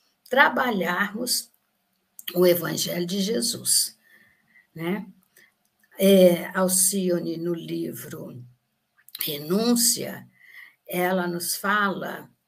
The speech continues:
que a mensagem do Cristo precisa ser conhecida, meditada,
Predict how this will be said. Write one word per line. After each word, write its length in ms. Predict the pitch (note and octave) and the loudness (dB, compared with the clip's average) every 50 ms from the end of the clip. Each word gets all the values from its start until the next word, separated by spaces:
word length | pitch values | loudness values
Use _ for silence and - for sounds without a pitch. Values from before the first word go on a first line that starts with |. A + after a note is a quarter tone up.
| _ - - _ _ - | _ -20 -20 _ _ -4
que 80 | F#3+ | -2
a 60 | F#3 F#3+ | 0 0
mensagem 680 | G3 F#3+ F#3 F#3 - - G#3+ A3+ A3 G#3+ G#3+ G#3 G3 | 0 -2 -2 -2 -2 0 2 0 0 0 -4 -8 -8
do 140 | F#3 F#3 F#3 | -10 -10 -12
Cristo 480 | F#3 - F#3 G#3+ A3+ A3+ - - F#3+ | -8 -8 -8 -6 -6 -6 -6 -8 -10
precisa 520 | F#3 F#3 F#3 G3 - - - G#3+ G3+ G#3 G3+ | -12 -10 -8 -6 -6 -6 -6 -6 -6 -4 -2
ser 480 | - - - - F#3 F#3 F3+ F#3+ - - - - _ _ _ _ _ _ _ _ _ _ _ _ - | 0 0 0 0 -2 -4 -4 -6 -8 -12 -16 -18 _ _ _ _ _ _ _ _ _ _ _ _ -6
conhecida, 800 | F#3+ G3 F#3+ F3+ E3+ - - - - - - E3 F3 F3+ G#3+ A#3 | -4 -2 -2 -2 -2 -2 -2 -2 -2 -4 -6 -12 -8 -6 -6 -6
meditada, 1040 | A3+ G#3+ G#3+ G3 F#3 F#3 F3+ - _ - D3 D3 C#3+ D3+ D#3+ D#3+ - F#3+ A3 G#3+ | -4 -6 -6 -6 -8 -10 -16 -18 _ -16 -14 -12 -12 -12 -14 -12 -10 -10 -10 -10